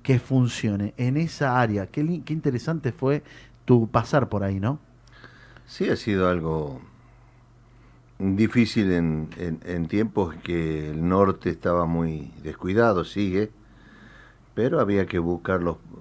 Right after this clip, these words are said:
Speaker 2: lo-, lo-, los puntos, el puente de uni-, de unir, este, los movimientos sociales, los piqueteros, pasaron situaciones muy duras, el norte con el,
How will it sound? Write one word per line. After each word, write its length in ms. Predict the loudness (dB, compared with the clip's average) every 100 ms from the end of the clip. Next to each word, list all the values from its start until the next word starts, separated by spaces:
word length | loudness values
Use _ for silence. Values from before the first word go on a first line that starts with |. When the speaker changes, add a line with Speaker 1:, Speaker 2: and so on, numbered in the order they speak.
| -20 -20 -20 -20 -20 -14
Speaker 2:
lo-, 200 | -12 -10
lo-, 240 | -10 -10
los 180 | -10 -10
puntos, 840 | -4 0 0 0 -2 -2 -6 -20 -20 -20 -16
el 180 | -10 -8
puente 480 | 0 2 2 0 -2
de 220 | 0 -2
uni-, 220 | -2 -2
de 280 | -4 -8 -4
unir, 360 | -2 0 0 -2
este, 300 | -4 -6 -8
los 140 | -4
movimientos 540 | -2 -2 0 -2 -6 -6
sociales, 640 | -8 -2 -2 0 -2 -6 -8 -20 -20 -20 -20 -20 -20 -16
los 100 | -12
piqueteros, 800 | -10 -8 -6 -2 -2 -2 -6 -10 -14 -18
pasaron 400 | -8 -4 -4 -4
situaciones 640 | -8 -8 -8 -6 -6 -6
muy 180 | -8 -6
duras, 420 | -2 -2 -2 -4
el 120 | -4
norte 440 | -2 0 -2 -4 -8
con 260 | -6 -6
el, 260 | -6 -10